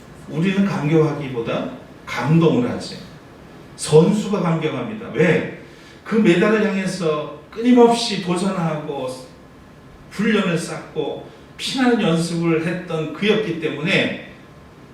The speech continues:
그 메달을 향해서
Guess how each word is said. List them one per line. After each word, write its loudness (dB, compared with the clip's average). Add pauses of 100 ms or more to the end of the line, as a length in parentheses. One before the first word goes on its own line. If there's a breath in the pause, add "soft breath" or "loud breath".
(160)
그 -2
메달을 4 (260)
향해서 -6